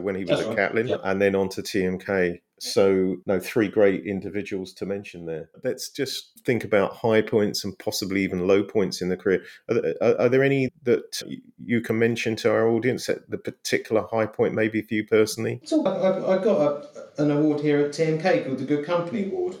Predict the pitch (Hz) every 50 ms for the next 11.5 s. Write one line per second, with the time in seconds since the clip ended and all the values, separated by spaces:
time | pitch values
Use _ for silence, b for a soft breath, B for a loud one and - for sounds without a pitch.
0 | B B B B B B B B - 123 123 117 117 113 101 117 113 113 - 123
1 | 113 110 - 120 110 110 110 113 113 113 113 113 110 104 104 104 104 - - -
2 | 110 - 226 202 95 95 92 92 92 98 98 95 92 - - - - - 98 92
3 | 90 - - - - 98 92 90 - - 98 95 92 92 92 - 87 87 - -
4 | - - - - - - - 107 104 104 - - 113 104 104 104 101 - 98 101
5 | 107 107 110 - 113 117 113 - - 143 170 180 170 - - - - 151 - -
6 | - - - 92 92 90 90 - 98 107 104 104 104 101 98 98 110 - 98 104
7 | 104 101 113 104 104 - - - 104 101 98 98 95 - - 101 101 98 98 98
8 | 95 95 98 95 - - 104 98 95 92 90 92 92 - 190 - 104 101 98 98
9 | 101 101 - 196 190 190 190 - - - _ - 98 95 95 92 92 92 - -
10 | - 101 107 - - - - - 98 104 104 104 101 - 104 104 104 101 104 -
11 | 110 104 104 104 101 101 98 98 98 98